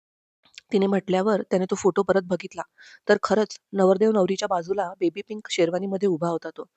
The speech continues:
बस, तो फोटो पाहून चक्कर येऊन खाली पडायचा बाकी होता तो आता.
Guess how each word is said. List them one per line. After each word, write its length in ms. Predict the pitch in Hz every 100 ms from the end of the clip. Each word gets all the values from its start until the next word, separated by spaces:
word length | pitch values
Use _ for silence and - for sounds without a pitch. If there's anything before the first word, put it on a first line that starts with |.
| _ - _ _ 175
बस, 300 | 208 - - 190
तो 60 |
फोटो 320 | 190 170 160 208
पाहून 420 | 185 175 208 190 202 -
चक्कर 320 | 196 - 220
येऊन 120 | 226 240
खाली 200 | - 190
पडायचा 320 | 202 175 175 196
बाकी 240 | 160 196
होता 200 | 170 185
तो 100 | 180
आता. 160 | 147